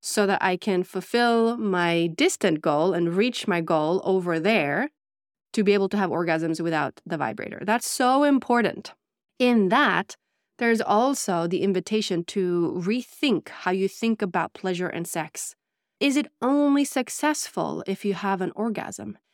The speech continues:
It also invites you to rethink what type of orgasms are available to you, because oftentimes when we've been very vibrator dominant in our pleasure, we are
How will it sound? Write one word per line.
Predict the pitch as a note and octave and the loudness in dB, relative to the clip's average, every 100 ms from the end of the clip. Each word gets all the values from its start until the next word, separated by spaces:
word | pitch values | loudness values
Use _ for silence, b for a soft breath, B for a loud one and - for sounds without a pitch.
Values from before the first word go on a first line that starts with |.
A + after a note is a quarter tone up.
| _ | _
It | - G#3 | -4 0
also | - C4 D#4 C#4+ - F#3 | 2 4 4 2 -2 0
invites | F3 F#3 F3 F3+ F3 | 0 0 0 -2 -2
you | G3 | -4
to | F3+ F#3+ | -2 -2
rethink | F#3 F#3 - F#3+ F#3 - b _ | -2 -4 -2 0 0 -6 b _
what | - G#3 G#3+ | -4 -2 -2
type | - - G#3+ E4 D#4+ | -6 -8 -2 0 0
of | D#3+ E3 | -2 -4
orgasms | F3+ E3+ E3 E3 D#3+ D#3+ | -6 -6 -6 -6 -6 -6
are | E3 E3 | -4 -4
available | E3 E3 E3 E3 E3 | -4 -4 -4 -4 -8
to | - F#3+ | -8 -6
you, | F#3+ | -4
because | F#3 G#3+ B3 C4 | -2 0 0 0
oftentimes | C#4 D4 C#4+ C#4 | 0 0 0 0
when | A#3+ A#3+ | 0 0
we've | A#3+ A3 | 0 0
been | A3+ G3 | 0 0
very | F3+ A3 A#3+ B3 | -2 -2 0 0
vibrator | G#3+ G3+ G3+ G3 G3+ G3 | 0 2 2 2 0 0
dominant | D#3+ D#3 D3+ F#3 B3 B3 | -2 -2 0 2 0 -2
in | F#3+ | -2
our | F3 E3 | -2 -4
pleasure, | - D3+ D#3 A#3+ b b b b b | -6 -6 -2 -2 b b b b b
we | G3 A3+ | 0 2
are | A#3+ G3+ F3+ | 4 4 2